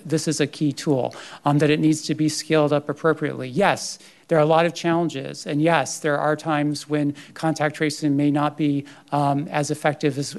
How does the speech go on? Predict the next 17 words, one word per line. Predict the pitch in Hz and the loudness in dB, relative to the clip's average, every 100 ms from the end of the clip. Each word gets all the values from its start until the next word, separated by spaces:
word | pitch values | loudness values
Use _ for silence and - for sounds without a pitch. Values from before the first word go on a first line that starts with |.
| - | -4
as | 147 139 - - - - - - | -2 -2 -6 -14 -16 -18 -18 -16
each | - - 240 196 - | -12 0 0 2 0
case | 196 185 - | 2 2 2
may | 160 | 2
not | 151 151 147 | 4 4 2
be, | 147 143 - - - | 0 -2 -2 -20 -8
um, | 143 143 147 | -2 0 0
as | - 147 | -2 -2
responsive | 160 156 - 147 143 151 135 | -2 -4 0 0 2 0 0
as | 156 143 - | -2 -4 -2
we | 143 | -2
would | 139 | -2
like, | 131 151 156 - - | 0 0 0 -6 -6
uh, | 139 139 139 | -2 0 -2
people | - 147 147 | -4 -6 -4
to | 127 143 | -6 -4
be. | 123 170 135 | 2 2 2